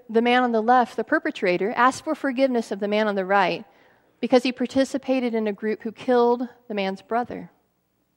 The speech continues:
And this is what the surviving brother, the, the man on the right, said.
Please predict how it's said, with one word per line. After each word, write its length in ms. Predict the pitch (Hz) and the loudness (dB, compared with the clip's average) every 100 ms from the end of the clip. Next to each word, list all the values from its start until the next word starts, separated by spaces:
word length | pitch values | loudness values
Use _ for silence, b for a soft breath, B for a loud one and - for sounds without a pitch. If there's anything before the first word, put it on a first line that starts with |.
| _ _ _ _ _ _ _ _ _ _ B B B - | _ _ _ _ _ _ _ _ _ _ B B B -2
And 160 | 240 - | -2 0
this 180 | 247 311 | 0 0
is 120 | 349 | 2
what 140 | 285 277 | 2 2
the 80 | |
surviving 580 | 269 262 240 240 262 254 | 0 2 6 6 6 0
brother, 320 | 190 170 165 | 0 -2 -2
the, 180 | 170 190 190 _ | -6 -8 -12 _
the 80 | 196 | -4
man 140 | 214 | -2
on 80 | 220 | 0
the 80 | 208 | 2
right, 240 | 202 180 | 2 0
said. 420 | - 196 170 160 | 0 2 2 0